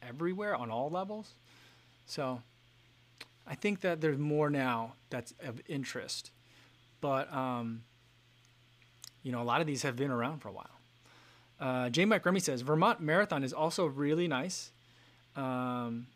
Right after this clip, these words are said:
and you guys are going to get my, uh, racecation list." Ooh, cool. Um, Lewis Cameron says, "Phoenix Marathon is good for downhill B Qing.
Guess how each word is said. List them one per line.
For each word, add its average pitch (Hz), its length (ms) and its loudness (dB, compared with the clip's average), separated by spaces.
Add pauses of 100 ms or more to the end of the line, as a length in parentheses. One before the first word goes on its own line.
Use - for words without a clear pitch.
(500)
and 123 240 0
you 147 80 0
guys 165 260 6
are 156 60 2
going 143 260 2
to 135 60 -2
get 139 220 -2
my, 123 340 -2 (520)
uh, 120 480 -4 (560)
racecation 135 960 -2
list." - 300 -16 (120)
Ooh, 208 240 -6
cool. 156 520 -8 (720)
Um, 113 500 -2 (380)
Lewis 156 180 2
Cameron 165 220 2
says, 135 160 -2
"Phoenix 220 400 4
Marathon 147 440 2
is 117 120 -2
good 139 180 -2
for 131 120 -2
downhill 147 880 0
B 147 160 -2
Qing. 131 400 -6